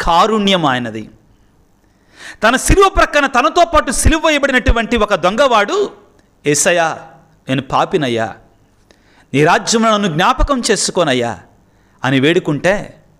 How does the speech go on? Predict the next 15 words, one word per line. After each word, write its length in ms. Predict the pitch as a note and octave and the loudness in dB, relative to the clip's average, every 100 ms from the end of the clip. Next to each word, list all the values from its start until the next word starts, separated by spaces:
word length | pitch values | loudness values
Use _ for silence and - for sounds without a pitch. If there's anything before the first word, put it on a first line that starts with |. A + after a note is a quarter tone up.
| _ _ _ _ - | _ _ _ _ -6
"నేడే, 640 | D3 G#3 C4 G#3 G#2 - - _ | 0 2 2 0 -6 -12 -20 _
ఈనాడే 720 | C3+ D3 F#3+ G3+ F3+ A2 F#2 - - _ _ - | -2 0 0 0 -2 -4 -10 -16 -18 _ _ -2
నీవు 180 | C3+ C3+ | 0 2
నాతో 380 | D3 A3+ G#3+ | 0 0 -2
కూడా 520 | F#3 D3+ C#3+ D3 F2 - - _ _ - - | 0 2 2 0 -4 -14 -20 _ _ -20 -6
పరదైసులో 580 | D3 F3+ C4 - C4+ C4+ | -2 0 0 0 0 0
ఉంటావని" 520 | A3 G#3+ A3 G3 F#3+ | 0 0 0 0 -4
పలికినటువంటి 1000 | - F#3+ B3+ G#3+ G#3 F#3 F3 F#3 C3 A2 - - C3+ A#3 | -4 -4 -2 0 0 0 0 0 0 -4 -14 -18 -2 -2
గొప్ప 320 | B3 - - | -2 -2 -4
కారుణ్యం, 840 | - - A3 C#4 C4+ B3 D#3+ C#3 - - | 0 4 4 4 2 0 -2 -8 -12 -6
ఆ 80 | E3 | -4
దివ్య 400 | D#3 G#3 A#3 C4 | -2 -2 0 -2
కారుణ్య 380 | G#3 G3 F#3 E3+ | 0 0 0 0
మూర్తిది, 460 | D3+ A3 G3+ D3+ | 0 0 -2 -4
ప్రియులారా. 480 | C3 B2 A#2+ G#2 F2 | -2 -2 0 -2 -8